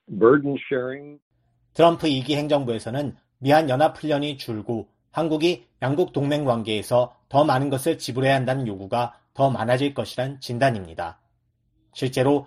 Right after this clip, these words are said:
Speaker 2: 앞서 이천십팔 년 유월 트럼프 당시 대통령은 싱가포르에서 열린 미북 정상회담 이후 가진 기자회견에서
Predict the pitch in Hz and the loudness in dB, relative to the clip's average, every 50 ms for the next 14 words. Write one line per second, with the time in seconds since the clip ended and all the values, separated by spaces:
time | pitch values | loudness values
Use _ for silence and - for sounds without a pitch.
0 | _ _ _ - - - - - 160 147 139 - 156 160 - - - - 147 143 | _ _ _ -4 -4 -2 2 2 2 2 2 0 -2 -2 -2 -4 -4 -2 0 2
1 | 151 147 135 110 110 120 135 139 120 104 - _ _ _ _ - - 185 175 - | 0 0 0 -2 0 2 2 2 2 0 -6 _ _ _ _ -2 -2 -2 -2 -2
2 | - 147 135 135 131 - 131 117 - - 123 117 101 104 135 143 117 - _ _ | -2 -2 -2 -2 -2 -4 -6 -6 -6 -6 -6 -6 -6 -4 -4 -6 -6 -8 _ _
3 | _ _ - - 165 190 180 - - 165 147 143 135 131 151 139 117 107 107 107 | _ _ -14 -2 2 2 2 2 2 0 0 0 0 0 0 0 0 0 -2 -4
4 | 131 139 131 - - _ _ _ 127 127 135 143 165 - - - 127 139 131 143 | -4 -4 -6 -8 -10 _ _ _ -4 -2 0 0 -2 -2 -2 -2 -2 0 0 0
5 | 139 135 131 131 135 123 107 110 120 127 123 - 113 110 127 123 107 - - - | 0 2 2 0 0 -2 -2 -2 -4 -4 -6 -6 -8 -8 -6 -8 -8 -8 -6 -2
6 | 127 120 117 107 107 95 90 85 - - 120 107 101 - | 0 0 0 0 -2 -6 -8 -8 -6 -2 -2 -2 -2 -4